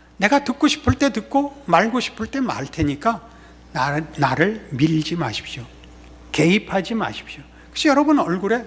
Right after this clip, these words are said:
너무나 분명합니다. 아, 그건 여러분 자신을 위해서 그러시면 안 됩니다.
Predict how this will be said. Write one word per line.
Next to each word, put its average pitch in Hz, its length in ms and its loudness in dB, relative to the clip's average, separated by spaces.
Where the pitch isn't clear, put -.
너무나 190 440 0
분명합니다. 120 840 -6
아, 175 440 -2
그건 196 180 -2
여러분 160 380 2
자신을 240 580 0
위해서 202 240 2
그러시면 180 480 -4
안 123 140 -6
됩니다. 120 380 -14